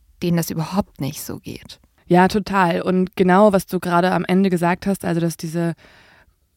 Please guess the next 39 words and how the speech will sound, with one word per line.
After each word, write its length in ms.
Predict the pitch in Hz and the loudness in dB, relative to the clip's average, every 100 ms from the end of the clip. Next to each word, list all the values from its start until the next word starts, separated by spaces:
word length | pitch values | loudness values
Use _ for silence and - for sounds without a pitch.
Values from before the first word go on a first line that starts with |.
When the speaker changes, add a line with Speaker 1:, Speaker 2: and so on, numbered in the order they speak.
| - | -20
Speaker 2:
vielen 360 | - 185 175 | 0 4 4
Gegensätze 500 | 170 180 196 180 - | 2 0 -2 -6 -8
gibt 300 | 180 180 170 | -4 -4 -4
und 160 | 175 170 | -6 -6
auch 120 | 170 | -6
diese 360 | 165 165 170 175 | -6 -4 -4 -2
unfassbare 560 | 170 170 175 - 170 | -2 -2 -4 -4 -4
Armut, 400 | - 175 190 185 196 | -2 0 2 0 0
das 220 | 175 185 | -2 -2
ist 240 | 202 175 - | -6 -10 -8
ein 200 | 180 175 | -4 -2
großer 280 | 175 170 | -4 -4
Aspekt, 400 | 180 - - 165 | -6 -8 -10 -6
mit 140 | 180 170 | -4 0
dem 180 | 175 185 | 2 2
wir 80 | |
uns 220 | 180 175 180 | -2 -4 -4
in 80 | |
dieser 160 | 165 160 | -4 -4
Geschichte 380 | 160 156 160 156 | -4 -6 -6 -6
beschäftigen. 640 | 156 180 185 - 151 175 220 - - - | -6 -6 -8 -8 -4 -4 -6 -14 -20 -8
Wir 120 | - 180 | -4 0
gehen 200 | 202 226 | 0 0
nämlich 480 | 180 170 160 170 | -2 -2 -4 -6
genau 280 | - 165 170 | -4 -2 -2
zu 200 | - 180 | -2 -4
so 220 | 160 180 | 0 0
einer 440 | 196 175 170 170 165 | 2 0 0 0 -4
armen 220 | 165 165 | -4 -4
Familie 640 | 165 160 165 165 151 156 208 - - - | -4 -2 -2 -2 -2 -2 -4 -10 -20 -18
und 280 | - 170 165 | -4 -2 -2
schauen 280 | 175 175 196 | -2 2 2
uns 100 | 208 | 0
das 220 | 185 - | -4 -4
Leben 340 | 165 165 170 | -2 0 -2
von 220 | 170 - 160 | -4 -4 -4
dem 120 | 170 | -4
kleinen 500 | - 156 151 160 180 | -6 -8 -6 -4 -6
Saru 560 | - - 190 180 175 | -10 -4 0 4 2